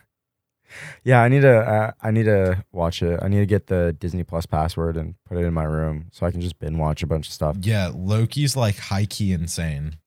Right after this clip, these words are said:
Speaker 1: Dang. I should probably just go on twitch dot T V slash Barbara Gaming Y T again and then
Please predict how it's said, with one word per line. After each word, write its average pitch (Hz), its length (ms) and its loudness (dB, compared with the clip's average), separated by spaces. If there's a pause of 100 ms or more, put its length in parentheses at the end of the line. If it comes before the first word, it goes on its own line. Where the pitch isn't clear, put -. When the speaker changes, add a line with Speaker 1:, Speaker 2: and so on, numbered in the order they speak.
(640)
Speaker 1:
Dang. 78 400 -2 (560)
I 117 60 0
should - 80 2
probably 160 160 6
just 180 180 -2
go 127 140 8
on 131 140 6
twitch - 300 2
dot 101 180 2
T 104 200 -2
V 101 120 0
slash 98 220 -2
Barbara 92 260 0
Gaming 95 260 2
Y 87 160 -2
T - 180 -2
again 82 300 0
and 80 120 -2
then 80 240 -4